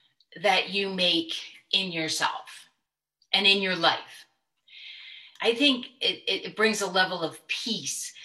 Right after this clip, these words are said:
because then you get to know yourself so well that when something new is presented, you're able to say, "Oh, yes, that will line up.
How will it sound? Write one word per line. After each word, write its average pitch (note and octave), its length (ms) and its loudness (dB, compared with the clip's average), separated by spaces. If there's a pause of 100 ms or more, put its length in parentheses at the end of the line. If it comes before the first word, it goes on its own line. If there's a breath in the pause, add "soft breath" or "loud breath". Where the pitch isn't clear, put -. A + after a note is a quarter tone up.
(440 loud breath)
because F#3+ 500 0
then G#3 240 2
you A#3 120 0
get G#3+ 180 2
to F#3+ 120 -4
know E3 280 2
yourself G#3 500 2
so A3 280 2
well G#3+ 340 6 (300 loud breath)
that G#3+ 180 8
when A#3+ 180 4
something B3 420 2
new G3 200 2
is C4 140 -2
presented, F#3+ 520 -2 (400 loud breath)
you're A3 300 4
able F#3+ 340 0
to F#3+ 100 -8
say, F3 580 2 (200)
"Oh, F#3+ 160 4
yes, F3+ 300 2
that E3+ 200 -2
will E3+ 140 -8
line D#3+ 260 -2
up. D#3 180 0